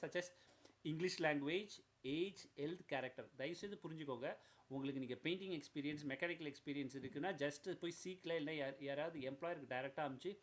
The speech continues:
ஸ்பான்சர்ஷிப் மூலியமா அப்படியே வந்து வேலை வாங்கி டைரக்டா ஆஸ்திரேலியா வரலாம்னு நினைக்காதீங்க. அது வந்து ஒன் பர்சன்ட் கூட சான்ஸ் கிடையாது. இது யார் யாருக்கெல்லாம் நான் சொல்லிட்டு இருக்கேன்னா, நீங்க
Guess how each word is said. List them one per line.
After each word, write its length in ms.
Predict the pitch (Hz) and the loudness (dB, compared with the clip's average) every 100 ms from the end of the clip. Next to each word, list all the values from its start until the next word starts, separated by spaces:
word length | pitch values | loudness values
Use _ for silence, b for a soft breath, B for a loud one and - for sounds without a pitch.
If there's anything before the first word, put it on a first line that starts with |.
| b b | b b
ஸ்பான்சர்ஷிப் 680 | - - 160 180 202 165 147 | -6 2 4 4 0 -2 0
மூலியமா 300 | 147 143 175 | 2 2 2
அப்படியே 260 | 165 139 160 | 2 2 -2
வந்து 160 | 160 | -2
வேலை 260 | 139 139 160 | 2 2 4
வாங்கி 200 | 143 143 | 0 -2
டைரக்டா 320 | 135 135 127 | -2 -2 0
ஆஸ்திரேலியா 500 | 139 127 139 135 123 | -2 -2 -4 -4 -4
வரலாம்னு 200 | 127 147 | -4 -4
நினைக்காதீங்க. 460 | 123 127 135 120 120 | -4 -2 -2 -2 -4
அது 300 | 185 107 110 | -4 -6 -8
வந்து 280 | 120 156 117 98 | -8 -6 -8 -4
ஒன் 200 | 123 160 | -4 0
பர்சன்ட் 200 | 180 180 | 0 0
கூட 140 | 170 160 | -2 -2
சான்ஸ் 240 | 139 123 | -2 -2
கிடையாது. 440 | 117 107 120 208 b b - | -4 -4 -4 -6 b b -12
இது 200 | 120 117 | -6 2
யார் 260 | 131 175 | 6 8
யாருக்கெல்லாம் 320 | 208 208 175 202 | 6 4 2 -2
நான் 100 | 180 | -2
சொல்லிட்டு 380 | 147 156 160 | -2 -4 -4
இருக்கேன்னா, 280 | 139 127 151 | -8 -6 -4
நீங்க 260 | 175 127 | -4 -4